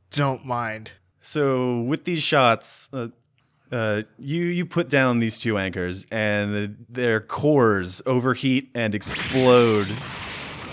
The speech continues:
Speaker 2: And the explosion actually causes the nearby, like, wall of the satellite to rupture, and you are being pulled out into space. So are a bunch of people who are still running around you.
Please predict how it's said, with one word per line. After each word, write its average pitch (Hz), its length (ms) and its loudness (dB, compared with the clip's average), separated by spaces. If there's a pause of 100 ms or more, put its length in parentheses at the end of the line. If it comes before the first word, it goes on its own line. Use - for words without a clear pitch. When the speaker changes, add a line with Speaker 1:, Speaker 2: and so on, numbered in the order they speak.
Speaker 2:
And 123 160 2
the 127 40 6
explosion 139 520 4
actually 127 280 2
causes 113 600 0
the 107 360 0
nearby, 107 1080 2 (560)
like, 98 160 -14 (160)
wall 113 640 0
of 104 320 -4
the 104 60 -12
satellite 104 440 -2
to 110 120 -6
rupture, 104 520 -2
and 98 180 -6
you 117 140 0
are 117 80 0
being 110 400 -4
pulled 185 300 -2
out 156 200 2
into 135 220 -4
space. - 580 -2 (840)
So 285 80 6
are 185 440 6
a 135 80 0 (180)
bunch 151 300 2
of 135 180 -8
people 127 420 -2
who 117 140 -4
are 117 100 -4
still 127 280 -6
running 117 260 -2
around 110 400 -2
you. 85 220 -12